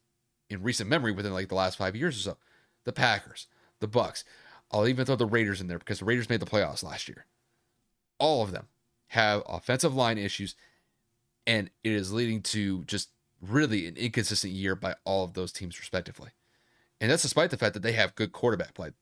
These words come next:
You know, Derek Carr is a decent quarterback. Aaron Rodgers is one of the best quarterbacks of all time. Tom Brady is the greatest quarterback of all time, probably the greatest player ever. And look at what happens when you do not have an offensive line to be able to effectively protect your biggest assets. To me,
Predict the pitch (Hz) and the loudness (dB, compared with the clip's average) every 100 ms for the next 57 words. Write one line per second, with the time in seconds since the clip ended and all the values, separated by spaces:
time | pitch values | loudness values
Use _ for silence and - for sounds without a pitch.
0 | _ - 92 143 208 - 165 120 - 110 | _ -8 -2 2 0 2 2 2 -2 -4
1 | 95 113 90 71 - - _ 135 165 139 | -2 0 0 -4 -10 -20 _ 2 4 6
2 | 143 104 101 107 95 107 - 107 92 - | 4 2 0 0 2 0 2 2 2 0
3 | 90 90 104 - - - _ - 208 143 | -4 -2 -2 -4 -14 -20 _ 2 4 4
4 | 151 98 - - _ - 151 139 - 107 | 4 0 -4 -16 _ 0 2 2 2 0
5 | 95 92 - 95 101 90 131 107 113 98 | 2 0 0 -2 -2 0 2 2 0 0
6 | 107 92 101 101 - _ _ _ _ _ | 0 2 4 2 -2 _ _ _ _ _
7 | _ _ _ _ 113 107 110 120 117 110 | _ _ _ _ 0 0 0 0 0 2
8 | 101 95 92 92 92 92 98 104 104 90 | 2 2 -4 -6 -6 -4 0 2 2 2
9 | 101 110 113 117 98 92 - 92 92 - | 0 0 -2 -2 -2 -2 -2 -4 -4 -8
10 | - - 95 95 95 92 95 90 - _ | -12 -6 -6 -4 -6 -6 -4 -4 -6 _
11 | _ _ _ _ _ 110 113 107 107 101 | _ _ _ _ _ -4 0 2 2 2
12 | 95 90 - - - - _ _ _ _ | 0 -2 -4 -8 -10 -12 _ _ _ _
13 | _ _ _ _ _ - 107 120 139 | _ _ _ _ _ -2 2 2 2